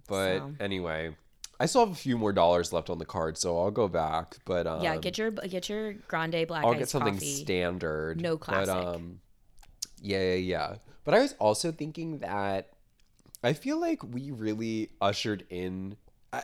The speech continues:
Speaker 1: you know how everyone's celebrating movies this summer? They're celebrating those two movies this summer.
Speaker 2: Those two, yes.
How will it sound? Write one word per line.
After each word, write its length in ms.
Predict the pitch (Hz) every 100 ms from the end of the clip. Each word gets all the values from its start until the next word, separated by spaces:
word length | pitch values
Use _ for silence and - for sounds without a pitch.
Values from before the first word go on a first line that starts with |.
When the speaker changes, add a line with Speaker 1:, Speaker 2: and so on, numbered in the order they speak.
| -
Speaker 1:
you 120 | 165
know 80 | 226
how 160 | 285 -
everyone's 420 | 120 135 139 120 -
celebrating 480 | 110 104 101 98
movies 400 | 95 85 90 90
this 140 | 104 95
summer? 460 | 104 101 104 117 -
They're 100 | 107
celebrating 340 | 135 120 113
those 180 | 107 101
two 260 | - 110 101
movies 380 | 92 90 95 98
this 180 | 117
summer. 180 | - 113
Speaker 2:
Those 220 | 117 120 127
two, 320 | - 147 147 -
yes. 560 | 156 120 - - -